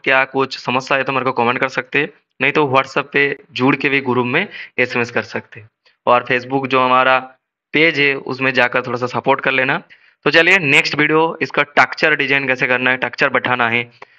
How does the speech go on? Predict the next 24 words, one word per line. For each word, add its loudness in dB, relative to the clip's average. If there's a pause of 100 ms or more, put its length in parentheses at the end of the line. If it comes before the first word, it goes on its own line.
(120)
और 4
coordinate 2
कैसे -2
find -4
करना 0
है 2
फिर -4
भी 0
बताऊंगा 2 (420)
दोबारा 6
से, -2 (340)
जो 2 (180)
texture 2
को 0
इसके -4
ऊपर 0
कैसे -2
सुपर -2
इम्पोज 0
करना 0
है। -6
Same 4
फंडा 4
है 2